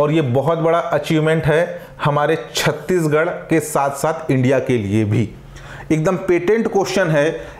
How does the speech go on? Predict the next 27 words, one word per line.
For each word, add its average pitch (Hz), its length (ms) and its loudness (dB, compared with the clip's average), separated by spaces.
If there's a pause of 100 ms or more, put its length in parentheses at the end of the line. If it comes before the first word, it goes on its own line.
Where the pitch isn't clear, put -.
(420)
आलोक 208 480 2
शुक्ला, 190 720 -2
जिनका 156 340 2
नाम 160 380 0
आपको 156 300 0
याद 131 260 2
रखना 107 260 -2
है, 101 160 -6 (1500)
ठीक 135 200 0
है, 156 320 -2 (1000)
Goldman 208 840 2 (320)
Environmental 196 880 2
पुरस्कार 190 600 0
दो 160 180 2
हज़ार 170 420 0
चौबीस, 165 640 0
इसे 196 560 0 (420)
Green 196 480 4
Nobel 214 400 2
Award 190 460 2
के 202 140 0
नाम 175 280 2
से 170 140 0
भी 175 120 2
जाना 170 240 2
जाता 143 260 0
है। - 360 -4